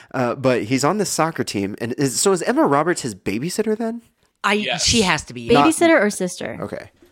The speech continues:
Speaker 1: I don't
Speaker 4: Which one? No, no, no. It would have to be babysitter because her mom's different than Julia
Speaker 2: Yeah.
Speaker 4: Roberts.
Speaker 1: Right,
Speaker 4: So
Speaker 1: exactly.
Speaker 4: babysitter.
Speaker 1: Oh, and he does say when he shows up to the Valentine's Day haters party to give her the flowers with Ashton Kutcher that my,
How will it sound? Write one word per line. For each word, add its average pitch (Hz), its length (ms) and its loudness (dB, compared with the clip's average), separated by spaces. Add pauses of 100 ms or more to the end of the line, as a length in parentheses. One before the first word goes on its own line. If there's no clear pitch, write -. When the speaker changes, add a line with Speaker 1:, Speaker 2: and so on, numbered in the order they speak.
(220)
Speaker 1:
I - 120 -12
don't 220 240 -6
Speaker 4:
Which 208 200 2
one? 165 300 -4 (160)
No, 226 120 4
no, 269 80 6
no. 277 140 6
It 226 80 4
would 233 120 4
have 247 180 2
to 247 60 -4
be 247 80 0
babysitter 220 440 2
because 185 280 -2
her 202 100 0
mom's 196 280 0
different 175 340 -2
than 165 440 -4 (120)
Julia 175 220 2
Speaker 2:
Yeah. 165 100 4
Speaker 4:
Roberts. - 180 -2
Speaker 1:
Right, 101 340 -4
Speaker 4:
So 202 180 2
Speaker 1:
exactly. 196 200 -4
Speaker 4:
babysitter. 175 540 -4 (260)
Speaker 1:
Oh, 185 160 4
and 160 220 2
he 147 100 2
does 139 260 2
say 104 600 2 (160)
when 107 320 0
he 110 240 -2
shows 110 260 0
up 107 260 -2
to 101 280 -2
the 90 500 -6 (140)
Valentine's 101 400 -4
Day 95 100 -4
haters 98 300 -2
party 95 280 -4
to - 120 -12
give 101 240 -4
her 90 100 -10
the 87 100 -12
flowers - 540 -10
with 90 160 -6
Ashton 90 240 -8
Kutcher 92 320 -2
that 101 140 -4
my, 113 180 -2